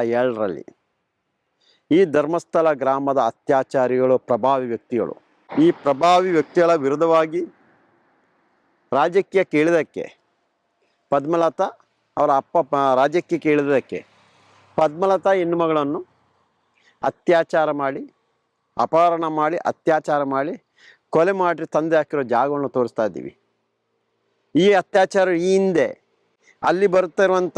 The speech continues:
ಹೆಣ್ಣುಮಕ್ಕಳನ್ನ, ಅಂದ್ರೆ ಆ ಸಣ್ಣ ಹೆಣ್ಣುಮಕ್ಕಳು ಬಂದ್ರೆ ಅಲ್ಲೇ ಬಿಟ್ಟು ಹೋಗ್ಬೇಕಿತ್ತು. ಹಿಂದಿನ ಕಾಲದಲ್ಲಿ ಒಂದು ಪದ್ಧತಿ ಇತ್ತು. ಅದು ಒಂದೊಂದು ಕಡೆಯಿಂದ ಹೇಳ್ತಾ ಇದ್ದಾರೆ, ಇವಾಗ ನಮ್ಮ ಮಗಳನ್ನು ಬಿಟ್ಟು ಬಂದಿದ್ದೀವಿ ಅಂತ. ಹೆಣ್ಣು ಮಕ್ಕಳ ಅತ್ಯಾಚಾರ ಕೊಲೆ ಮಾಡೋದೇ ಕೆಲಸ ಆಗಿತ್ತು ಇವರಿಗೆ. ಅದರಲ್ಲಿ ಒಂದು ನನ್ನ ಕುಟುಂಬದ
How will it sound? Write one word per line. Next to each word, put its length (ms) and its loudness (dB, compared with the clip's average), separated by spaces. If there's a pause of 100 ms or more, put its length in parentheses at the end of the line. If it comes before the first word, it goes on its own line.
(160)
ಹೆಣ್ಣುಮಕ್ಕಳನ್ನ, 680 -2
ಅಂದ್ರೆ 180 2 (220)
ಆ 120 0
ಸಣ್ಣ 200 0 (100)
ಹೆಣ್ಣುಮಕ್ಕಳು 480 0
ಬಂದ್ರೆ 300 0
ಅಲ್ಲೇ 260 4
ಬಿಟ್ಟು 160 -4
ಹೋಗ್ಬೇಕಿತ್ತು. 480 -2 (300)
ಹಿಂದಿನ 320 4
ಕಾಲದಲ್ಲಿ 320 0
ಒಂದು 160 -6
ಪದ್ಧತಿ 360 -2
ಇತ್ತು. 160 -6 (1000)
ಅದು 180 0
ಒಂದೊಂದು 300 -2
ಕಡೆಯಿಂದ 260 0
ಹೇಳ್ತಾ 240 2
ಇದ್ದಾರೆ, 220 0
ಇವಾಗ 180 0 (120)
ನಮ್ಮ 120 -2 (120)
ಮಗಳನ್ನು 320 0
ಬಿಟ್ಟು 180 -6
ಬಂದಿದ್ದೀವಿ 400 0
ಅಂತ. 160 -8 (440)
ಹೆಣ್ಣು 220 0
ಮಕ್ಕಳ 180 0 (100)
ಅತ್ಯಾಚಾರ 540 0 (100)
ಕೊಲೆ 200 2
ಮಾಡೋದೇ 300 0
ಕೆಲಸ 200 -2
ಆಗಿತ್ತು 280 -6
ಇವರಿಗೆ. 280 -8 (520)
ಅದರಲ್ಲಿ 340 0
ಒಂದು 140 -2 (100)
ನನ್ನ 180 -2 (120)
ಕುಟುಂಬದ 280 -2